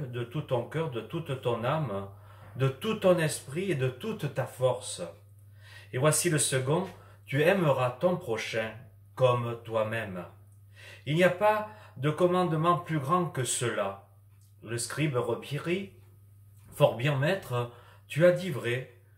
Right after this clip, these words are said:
Dieu est l'unique, il n'y en a pas d'autre que lui. L'aimer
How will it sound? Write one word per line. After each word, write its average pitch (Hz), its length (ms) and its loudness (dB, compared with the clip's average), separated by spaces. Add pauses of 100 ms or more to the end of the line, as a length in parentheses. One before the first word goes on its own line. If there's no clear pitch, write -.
(200)
Dieu 131 440 0 (220)
est 143 120 -2
l'unique, 139 520 -2 (680)
il 151 100 2
n'y 160 100 2
en 160 60 2
a 156 60 6
pas 156 220 0
d'autre 131 580 4
que 117 120 -6
lui. 104 340 -12 (560)
L'aimer 127 720 0